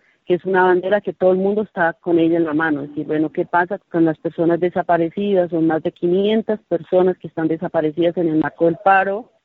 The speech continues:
Son mucha gente en los hospitales con heridas, hay gente judicializada, los muertos,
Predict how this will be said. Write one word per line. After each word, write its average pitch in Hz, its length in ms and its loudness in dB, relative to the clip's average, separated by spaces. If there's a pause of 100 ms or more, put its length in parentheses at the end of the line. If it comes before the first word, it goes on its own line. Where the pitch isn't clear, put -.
(100)
Son 185 160 2
mucha 196 320 0
gente 185 320 0
en 180 60 -6
los 165 120 -6
hospitales 160 680 0
con 170 180 -2
heridas, 208 640 2
hay 170 120 -6
gente 170 680 -6
judicializada, 175 1000 0 (100)
los 165 200 -6
muertos, 185 760 0